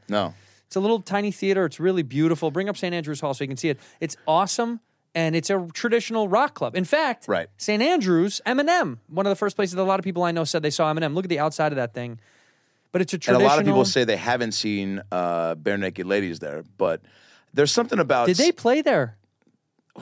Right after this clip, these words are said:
Speaker 1: Ooh, look at
Speaker 2: B N Ls.
Speaker 1: you went up with the Canadian twang.
Speaker 2: Did they play over there, the Bare Naked Ladies?
Speaker 1: Harlan Williams is cousins with one of the, uh, Bare Naked Ladies. I think the lead singer.
Speaker 2: Is he really?
Speaker 1: Yeah, he, but he's cousins with everybody.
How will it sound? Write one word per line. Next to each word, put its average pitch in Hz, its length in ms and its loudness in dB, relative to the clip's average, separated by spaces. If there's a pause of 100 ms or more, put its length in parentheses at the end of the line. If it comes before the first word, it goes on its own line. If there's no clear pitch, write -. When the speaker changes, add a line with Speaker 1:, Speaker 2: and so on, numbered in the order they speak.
Speaker 1:
Ooh, 104 140 0 (160)
look 98 140 -6
at 226 40 2
Speaker 2:
B 226 80 4
N 226 120 2
Ls. 240 340 0
Speaker 1:
you 110 100 0
went 120 120 4
up 120 80 0
with 123 100 -4
the 113 80 0
Canadian 120 640 0
twang. 123 480 -2
Speaker 2:
Did 247 180 0
they 330 140 4
play 277 220 4
over 302 200 4
there, 269 180 4
the 254 80 2
Bare 247 200 2
Naked 254 280 0
Ladies? 226 460 2
Speaker 1:
Harlan 151 260 4
Williams 165 300 2
is 120 120 -4
cousins 123 460 -2
with 104 160 -2
one 104 160 -4
of 87 140 -4
the, 90 260 -2
uh, 85 140 2
Bare 90 160 0
Naked 87 260 -6
Ladies. 80 400 -6
I - 40 -16
think 165 160 -10
the 123 60 -4
lead 117 180 -2
singer. 101 340 -8 (840)
Speaker 2:
Is 175 160 -4
he 311 60 0
really? 196 360 0
Speaker 1:
Yeah, 85 380 -4
he, - 120 -14
but 139 120 0
he's 139 120 0
cousins 95 300 0
with 90 100 -4
everybody. 78 480 -6